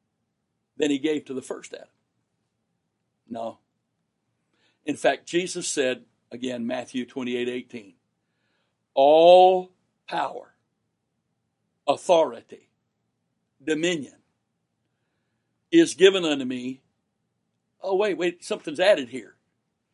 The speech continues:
"In heaven and in earth." So, Adam, the first Adam, had dominion over every living thing.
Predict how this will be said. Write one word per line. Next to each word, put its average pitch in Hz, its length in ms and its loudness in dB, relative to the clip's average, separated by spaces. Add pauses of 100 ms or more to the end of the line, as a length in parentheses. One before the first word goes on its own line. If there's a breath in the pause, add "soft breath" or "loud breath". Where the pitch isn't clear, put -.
(280)
"In 175 160 2
heaven 180 520 4 (600)
and 139 180 -2
in 123 120 -6
earth." 113 180 -14 (2000)
So, 196 400 4 (840)
Adam, 247 600 8
the 202 100 0
first 294 380 6
Adam, 220 260 6
had 202 180 8
dominion 196 360 0
over 180 160 2
every 175 180 2
living 151 240 0
thing. 202 280 -4